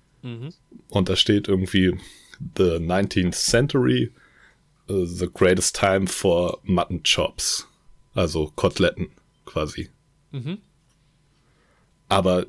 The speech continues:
Speaker 2: die haben das halt mit Hammelkeulen übersetzt.
Speaker 1: <laughs>
Speaker 2: Die lesen das halt vor. <laughs>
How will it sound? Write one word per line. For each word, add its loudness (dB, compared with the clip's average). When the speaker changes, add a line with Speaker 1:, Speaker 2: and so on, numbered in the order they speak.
Speaker 2:
die 4
haben 2
das 2
halt 2
mit -6
Hammelkeulen 2
übersetzt. 0
Speaker 1:
<laughs> 2
Speaker 2:
Die 6
lesen 6
das 2
halt 4
vor. 4
<laughs> 4